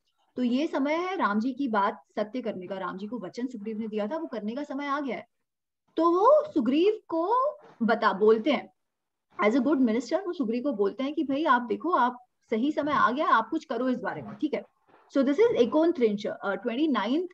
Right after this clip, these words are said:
Sarga, page number eight थर्टी वन, एट थर्टी टू। तो, अ, उसमें, अ, श्लोक one to seven जो है, that is what it is। So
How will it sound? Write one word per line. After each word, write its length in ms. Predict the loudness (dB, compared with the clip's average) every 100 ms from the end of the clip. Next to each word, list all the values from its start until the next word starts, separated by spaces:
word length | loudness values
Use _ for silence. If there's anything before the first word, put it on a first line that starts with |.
| _
Sarga, 340 | -6 -4 -4 -4 -8 -20 -20 _ _ _ _ _ 2
page 220 | 4 4
number 260 | 4 4 4
eight 280 | 4 0 0
थर्टी 180 | -2 0
वन, 200 | -2 -2
एट 220 | -4 -4
थर्टी 160 | -4
टू। 140 | -4 -8 -12 _ _ _ _ _ _ _ -20 -20 -20 _ -20 -20 -20 0
तो, 220 | 6 8 8
अ, 460 | 6 2 0 -2
उसमें, 420 | -2 -2 0 -2 -2
अ, 260 | 0 0
श्लोक 340 | -2 0 0 2
one 280 | 0 0 0
to 140 | -2
seven 320 | 0 0 0
जो 140 | -2 -2
है, 120 | -4
that 340 | -4 -4 -2
is 80 | -2
what 180 | 0 0
it 100 | -2
is। 320 | -6 -6 -4
So 120 | -4